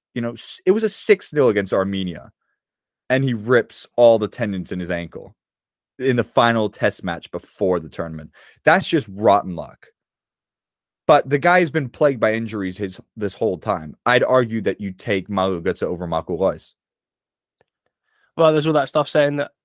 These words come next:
Speaker 2: Hansi Flick wants Jonas Hector to come out of retirement. Um, so I don't see why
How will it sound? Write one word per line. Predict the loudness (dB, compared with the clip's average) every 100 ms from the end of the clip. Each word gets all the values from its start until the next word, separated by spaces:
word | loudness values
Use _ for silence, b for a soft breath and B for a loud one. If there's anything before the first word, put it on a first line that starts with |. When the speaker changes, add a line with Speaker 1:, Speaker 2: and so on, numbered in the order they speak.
| _ _
Speaker 2:
Hansi | -6 -4 -4 -6
Flick | -6 -4
wants | -4 -2
Jonas | 0 2 0 -2
Hector | -4 -2 -6
to | -4 -2
come | 2 2
out | 2
of | -4
retirement. | -2 2 2 -2 -8 _ _ _ _ _ _ -4
Um, | 0 0 0
so | 0
I | 2
don't | 0
see | -2 -4
why | 0 2 2 -2